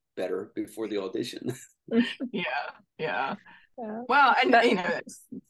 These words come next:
Speaker 2: go ahead, Morgan.
Speaker 3: Oh, no, I was just gonna say that's still, I think that, like, when I'm teaching now, I'm teaching my students, like, those pieces, it helps to have this, like, marker you're shooting for. But there is this sense when you're that age that, that making those festivals is this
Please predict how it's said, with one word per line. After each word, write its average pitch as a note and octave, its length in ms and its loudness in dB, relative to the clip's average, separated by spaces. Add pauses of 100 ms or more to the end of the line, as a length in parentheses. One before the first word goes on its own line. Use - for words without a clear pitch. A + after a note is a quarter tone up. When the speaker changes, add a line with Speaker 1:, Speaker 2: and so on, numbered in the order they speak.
(140)
Speaker 2:
go A3+ 120 2
ahead, G3 300 0
Morgan. D#3 400 -8
Speaker 3:
Oh, B3+ 300 8
no, A#3 300 4
I G3 160 6
was A#3+ 100 0
just B3+ 140 -10
gonna C4+ 120 -8
say C4 100 -2
that's B3 280 0
still, G#4 260 -4
I G#3 120 2
think G#3+ 280 -8
that, F#3+ 180 0 (300)
like, G#3 180 -6
when G#3 160 -2
I'm G3 140 -6
teaching A#3+ 360 -6
now, E3+ 160 -2
I'm F3 80 -6
teaching G3+ 240 -10
my F3 80 -2
students, F#3+ 380 -4
like, E3 100 -4
those F3+ 220 -2
pieces, G#3+ 480 -4 (320)
it F3+ 80 -6
helps D4 460 2
to G#3+ 120 2
have F#3 240 2
this, F3 160 0
like, E3 180 -2
marker D#3+ 540 -2 (140)
you're E3 160 -4
shooting F#3 420 -6
for. B3+ 400 2 (580)
But F#3+ 300 0 (340)
there G3 140 4
is F#3+ 160 0
this G3+ 260 -4
sense F#3 300 -6
when G3 140 -8
you're E3+ 140 -4
that D3 200 0
age D#3+ 380 -2
that, D#3 220 -2 (160)
that D#3 240 0 (120)
making E3+ 540 -2
those D3+ 240 -2
festivals D#3+ 580 -2
is D3+ 180 -12
this D3+ 140 -12